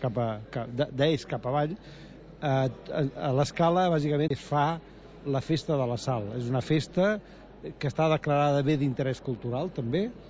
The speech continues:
i que, eh, tradicionalment, doncs, el Santa Eulàlia està allà present pel fet de que era un vaixell que transportava la sal de la, de, de les Illes Balears, sobretot d'Eivissa,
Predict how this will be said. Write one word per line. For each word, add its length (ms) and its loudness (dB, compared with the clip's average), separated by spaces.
i 160 0
que, 160 6
eh, 800 2
tradicionalment, 880 2
doncs, 400 -2
el 240 0
Santa 240 0
Eulàlia 240 2
està 300 0
allà 240 4
present 460 2
pel 160 -2
fet 240 2
de 80 2
que 160 -2
era 220 4
un 160 0
vaixell 460 2
que 140 4
transportava 600 0
la 80 2
sal 320 0
de 100 2
la, 140 0
de, 200 -4
de 140 -4
les 160 2
Illes 260 4
Balears, 540 2
sobretot 320 0
d'Eivissa, 460 2